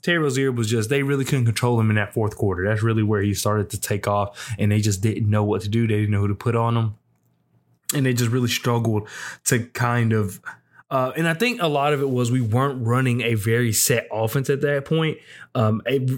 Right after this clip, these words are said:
it felt very much Steve Clifford said, "Hey, Terry, go out there and make the best play, whether that's you shooting, passing, um, the hockey assist, whatever the case may be, go out there and make the best play." And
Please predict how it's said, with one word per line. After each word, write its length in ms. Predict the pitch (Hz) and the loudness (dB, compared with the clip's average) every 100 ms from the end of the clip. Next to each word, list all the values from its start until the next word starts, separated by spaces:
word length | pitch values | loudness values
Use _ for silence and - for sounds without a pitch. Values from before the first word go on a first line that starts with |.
| - | 0
it 280 | 143 - | -2 0
felt 260 | - 139 - | 0 0 -2
very 280 | 117 123 123 | -2 2 2
much 280 | 120 120 120 | 2 0 0
Steve 340 | - 123 123 | 0 0 0
Clifford 280 | - 113 110 | -2 -2 0
said, 180 | 113 101 | -2 2
"Hey, 180 | 117 | 0
Terry, 320 | 107 110 107 104 | 2 0 0 0
go 180 | 120 | 0
out 140 | 117 110 | 0 0
there 180 | 110 107 | 0 0
and 140 | 107 | 0
make 160 | 110 104 | 0 0
the 80 | |
best 200 | 107 101 | 0 0
play, 200 | - 98 | 0 0
whether 240 | 87 107 107 | 0 0 2
that's 200 | 107 - | 0 -2
you 60 | |
shooting, 400 | 104 - 190 180 | -4 -2 0 0
passing, 560 | 160 147 143 127 143 135 - - 110 | -4 -2 -2 0 0 -2 -8 -12 -6
um, 360 | 107 101 98 92 | 0 0 0 -2
the 100 | 123 | -2
hockey 420 | - 143 139 135 | 0 0 0 -2
assist, 300 | 127 143 131 | -2 0 -2
whatever 400 | 123 151 165 156 | 0 0 0 0
the 60 | 135 | -4
case 280 | - 139 131 | -2 -2 -2
may 140 | 120 | -2
be, 380 | 113 135 113 107 - - - | 0 0 0 -4 -14 -20 -4
go 180 | 151 143 | 0 0
out 140 | 139 | 0
there 180 | 139 127 | 0 0
and 160 | 113 117 | 0 2
make 220 | 120 120 | 0 0
the 60 | |
best 300 | 110 113 104 | 0 0 0
play." 360 | - 151 151 147 - _ _ _ _ 123 | -2 0 0 -2 -8 _ _ _ _ 0
And 300 | 131 120 | 0 0